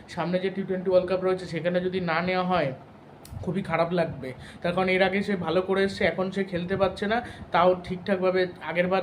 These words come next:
যেভাবে খেলেছিল, তবে আবার নিতেও পারে, নেওয়ার চান্স রয়েছে রিঙ্কু সিংয়ের। কেন টিম সিলেক্ট হয়ে গেছে, এর মধ্যে ঘোষণা করা হবে, দেখা যাক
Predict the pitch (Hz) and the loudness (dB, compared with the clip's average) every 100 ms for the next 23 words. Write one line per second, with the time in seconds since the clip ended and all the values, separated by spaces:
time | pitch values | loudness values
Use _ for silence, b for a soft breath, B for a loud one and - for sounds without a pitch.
0 | 185 175 180 180 185 170 185 - 202 151 | -2 -2 0 0 0 0 -2 0 0 0
1 | 143 B - 269 196 190 185 196 190 180 | -2 B -2 2 2 2 0 0 2 2
2 | 165 170 175 175 170 175 175 175 175 175 | 2 0 -2 0 -2 -2 0 4 4 2
3 | 165 175 175 170 165 147 147 B B 170 | -2 -2 -4 -6 -4 -4 -6 B B -6
4 | 156 165 175 170 190 185 185 196 196 180 | -2 -2 -2 -2 -2 -2 -2 -2 0 2
5 | 180 185 185 214 180 180 180 185 156 156 | 4 4 0 0 0 0 0 -2 -2 -4
6 | 180 185 175 165 165 156 151 147 - 185 | -2 0 4 4 2 0 0 -2 -4 -2
7 | 196 | 0